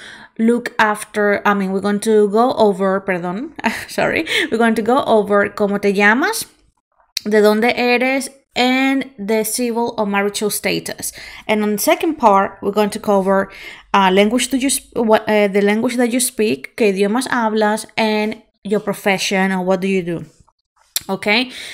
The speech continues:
so let's go straight in. Okay, now, how to say "what's your name" in Spanish?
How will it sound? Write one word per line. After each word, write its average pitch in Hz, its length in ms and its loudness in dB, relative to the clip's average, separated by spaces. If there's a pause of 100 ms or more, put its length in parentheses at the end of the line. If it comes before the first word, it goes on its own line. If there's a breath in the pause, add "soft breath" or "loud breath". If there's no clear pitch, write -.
(120 loud breath)
so - 460 2 (1200)
let's 226 280 4
go 208 340 0 (100)
straight 190 440 -4
in. 160 220 -8 (1400 loud breath)
Okay, 262 440 0
now, 196 360 -2 (720 soft breath)
how 339 240 0
to 381 120 -2
say 262 340 2
"what's - 760 -2
your 208 260 0
name" 185 340 -2
in 180 140 -8
Spanish? - 600 -6